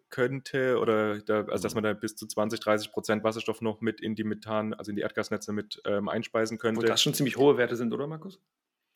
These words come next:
Speaker 2: Also ich höre mal sowas von fünf bis zehn, aber
Speaker 1: Ja,
Speaker 2: vielleicht
Speaker 1: die
Speaker 2: auch
Speaker 1: Vor-,
Speaker 2: zwanzig.
Speaker 1: Vorgabe vom, vom D V G W oder das, was
Speaker 2: Okay.
Speaker 1: die jetzt gesagt haben, ist, glaub ich, zwanzig Prozent.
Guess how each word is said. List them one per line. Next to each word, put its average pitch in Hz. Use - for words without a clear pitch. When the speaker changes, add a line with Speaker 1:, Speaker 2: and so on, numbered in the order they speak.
Speaker 2:
Also 120
ich 101
höre 151
mal 156
sowas 139
von 143
fünf 175
bis 156
zehn, 151
aber 123
Speaker 1:
Ja, 117
Speaker 2:
vielleicht 120
Speaker 1:
die -
Speaker 2:
auch 127
Speaker 1:
Vor-, 123
Speaker 2:
zwanzig. 127
Speaker 1:
Vorgabe 131
vom, 120
vom 113
D 117
V 113
G 107
W 110
oder 104
das, 110
was 113
Speaker 2:
Okay. 120
Speaker 1:
die 113
jetzt 107
gesagt 104
haben, 98
ist, -
glaub 98
ich, 95
zwanzig 98
Prozent. 107